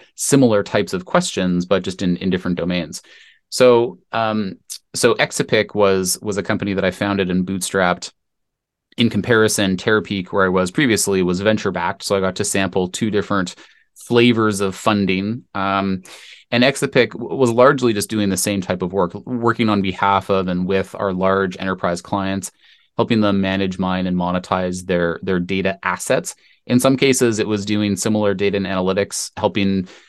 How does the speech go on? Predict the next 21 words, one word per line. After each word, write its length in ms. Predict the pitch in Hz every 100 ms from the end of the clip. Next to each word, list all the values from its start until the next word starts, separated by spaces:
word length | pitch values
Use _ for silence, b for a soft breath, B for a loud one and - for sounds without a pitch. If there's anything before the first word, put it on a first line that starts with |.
| _
to 640 | - 110 101 95 95 92 87
formulate, 800 | - 123 117 110 101 95 90 -
uh, 340 | - 92 90 -
questions 760 | - 120 - 117 110 107 104
that 180 | 101 92
the 80 | 95
data 480 | 90 104 101 101 95
could 180 | - 87
answer. 520 | - 110 - 180 214 b b b _
Um, 200 | 104 98 107
and 80 |
in 60 | 110
some 160 | 127 123
cases, 360 | 117 107 107
working 320 | 104 98 104 98
more 240 | 101 98
on 120 | 95
a 40 | 92
strategic 460 | 101 - 107 95
basis 480 | 95 92 95 90 -
around, 560 | 101 95 95 92 92